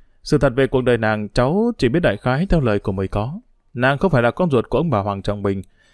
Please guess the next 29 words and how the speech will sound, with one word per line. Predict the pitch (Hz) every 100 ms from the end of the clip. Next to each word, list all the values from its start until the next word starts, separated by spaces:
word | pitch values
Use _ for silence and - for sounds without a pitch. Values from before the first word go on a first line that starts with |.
| _
Cha | - 170
nàng | 151 123
trước | 208 214
kia | 160 147 -
là | 120
một | 123 120
kẻ | 113
cướp | - 220
của | - 113
giết | 107 -
người | 123 101
bị | 104 117
đầy | 110
Côn | - 147
Đảo." | 123 87 - _ _ _ _ - _ _
Bà | - 131
bác | 180 220
sĩ | 240
Trần | 147 135
nghe | 151 185
nói | 170
Bích | 196 247
Vân | 180 180
là | 107
con | - 139
kẻ | 143 95
sát | 87 160
nhân, | 131 120 117 _ _
thì | 139 131 135